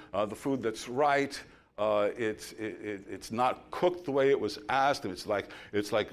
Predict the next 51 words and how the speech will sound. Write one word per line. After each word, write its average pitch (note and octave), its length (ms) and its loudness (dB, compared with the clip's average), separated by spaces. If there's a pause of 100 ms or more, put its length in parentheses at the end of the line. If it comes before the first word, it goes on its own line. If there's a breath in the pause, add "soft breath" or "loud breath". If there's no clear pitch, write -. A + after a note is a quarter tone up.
it's G2+ 220 -2
dripping C3+ 640 2
red A2 640 4
hamburger. A#2 720 4
We G2+ 200 2
asked G#2+ 340 2
for A2+ 160 0
it A2 80 -4
to G#2+ 60 -10
be A2 260 0 (180 loud breath)
well G2+ 500 6
done. G#2 520 0 (320 loud breath)
And A2 280 0
then C3 220 4
say, D3 120 -2
"You C3+ 140 -2
know, C3 120 4
listen, E3+ 360 2
you A#2+ 100 0
didn't C#3 180 -4
bring C3+ 180 -6
the B2+ 80 -4
right A2+ 340 0
order, D#3 400 4
and A2 100 0
we A2 120 -2
asked B2+ 300 2
for G#2+ 100 -4
this." C3 260 4 (220 loud breath)
And A#2+ 160 -2
then A#2+ 100 0
they A2+ 140 4
give A#2 260 2
all C3+ 220 4
sorts C#3 280 -2
of A2 140 -8 (160)
attitude, D3+ 640 6
and C#3 120 2
they G#2 120 2
turn D3+ 440 0
around, B2+ 540 4
and F#2+ 120 -4
you G2 60 -6
hear D3 260 6
them C3 180 4 (220 loud breath)
muttering C#3 680 4 (140)
under C3+ 640 6
their A2+ 260 4
breath G#2+ 580 4
as G#2+ 160 2
to, G2+ 220 2